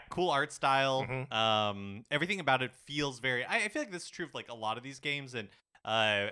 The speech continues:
Speaker 1: it was, speaking of the pandemic, I do feel like some of this is a reaction
Speaker 2: Totally.
Speaker 1: to that. But, uh, there are so many games that are, uh, based on this idea of, like, comfort and being cozy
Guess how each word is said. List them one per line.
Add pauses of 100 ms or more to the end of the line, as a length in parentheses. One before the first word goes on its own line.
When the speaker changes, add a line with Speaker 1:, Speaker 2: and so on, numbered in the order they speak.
Speaker 1:
it
was,
speaking
of
the
pandemic,
I
do
feel
like
some
of
this
is
a
reaction
Speaker 2:
Totally.
Speaker 1:
to
that. (240)
But,
uh,
there
are
so
many
games
that
are,
uh,
based
on
this
idea
of,
like, (220)
comfort (100)
and
being
cozy